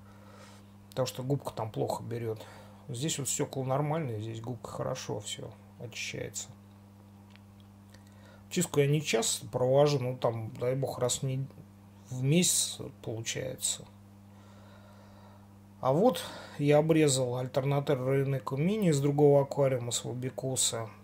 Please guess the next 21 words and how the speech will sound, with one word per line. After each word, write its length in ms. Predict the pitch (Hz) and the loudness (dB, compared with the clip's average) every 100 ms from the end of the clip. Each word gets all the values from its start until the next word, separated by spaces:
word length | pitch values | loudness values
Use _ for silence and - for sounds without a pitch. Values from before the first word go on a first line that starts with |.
| - | -4
Просто 320 | 127 123 - | -2 -2 -6
положил 640 | - 123 131 131 139 123 117 - - - - | -6 2 4 4 2 2 0 -10 -20 -20 -18
стебельки, 680 | - - 135 135 139 - 190 | -14 -4 0 2 2 0 -2
они 260 | 170 123 165 | -2 2 2
были 220 | 156 151 | 4 2
без 180 | 139 135 | 2 -2
корешков. 600 | - 147 151 - 127 110 | 0 0 0 0 -2 -2
Вот 160 | 113 113 | -4 -6
сейчас 420 | 131 - 147 - | -4 -2 0 0
уже 260 | 131 127 143 | 0 2 2
видно, 300 | 196 180 131 | 2 0 0
это 300 | 120 120 123 | 0 -4 -6
где-то 280 | 123 - | -6 -6
за 140 | - 123 | -4 -4
полторы 480 | - 131 117 135 139 | -2 -4 2 4 4
недели 720 | 135 135 143 202 196 156 143 - - - - - - - - - | 2 2 2 4 6 6 4 -2 -20 -18 -18 -18 -16 -16 -16 -14
корешки 420 | - 131 139 - 175 | -4 0 0 2 0
вот 160 | 160 | 2
эти 200 | 143 139 | 0 0
белые 560 | 131 143 160 147 135 131 - - - - | 2 6 8 8 6 0 -6 -18 -18 -8
отросли. 720 | 123 117 147 147 - 120 107 | -8 4 6 6 2 -2 -6